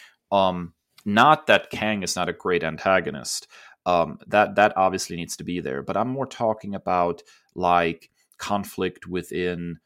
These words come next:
um, the, the family unit, conflict, internal conflict i-, within the characters. There are a lot of interesting things that the characters have done or are talking about. There is some resentment building, but that never goes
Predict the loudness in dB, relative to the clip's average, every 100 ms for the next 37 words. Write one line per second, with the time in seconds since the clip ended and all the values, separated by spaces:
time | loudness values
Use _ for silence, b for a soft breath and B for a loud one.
0 | _ _ -4 -2 -4 -6 -12 -6 -6 -6
1 | -6 -2 -2 -2 -6 -8 -12 -16 -16 -6
2 | -4 -4 -6 -10 -6 -6 -6 -8 -10 -10
3 | -10 -10 -10 -12 -10 -10 -12 b b -6
4 | -4 -2 -6 -6 -10 -10 -4 -4 -4 -10
5 | -12 -12 -14 B _ -2 2 2 2 0
6 | 0 0 -2 -4 -4 -8 -10 -8 -8 -4
7 | -4 -4 -6 -8 -10 -14 -8 -4 -6 _
8 | -10 -8 -14 -10 -2 0 0 -4 -12 B
9 | -8 -6 -4 -8 -6 -4 -4 -6 -8 -2
10 | 0 0 -2 b b _ -2 -2 -4 -8
11 | -8 -10 -4 -4 -2 -8 -6 -2 -2 -2
12 | -6 -8 B B _ -6 -4 -2 -2 -2
13 | -4 -6 -6